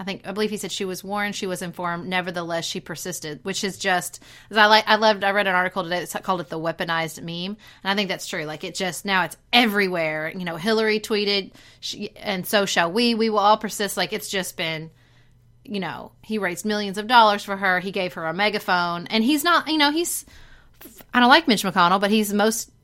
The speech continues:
for the most part, smarter than that. And, um, so I was very surprised.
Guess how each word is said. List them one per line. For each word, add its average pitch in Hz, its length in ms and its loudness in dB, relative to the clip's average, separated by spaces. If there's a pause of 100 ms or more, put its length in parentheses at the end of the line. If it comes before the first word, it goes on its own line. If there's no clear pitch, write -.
(180)
for 240 140 0
the 220 80 4
most 220 200 6
part, 180 240 6
smarter 175 380 0
than 233 140 -2
that. 254 280 2 (680)
And, 190 680 4
um, 175 680 0 (380)
so 214 200 2
I 202 140 12
was 196 200 2
very 202 460 4
surprised. 165 1000 2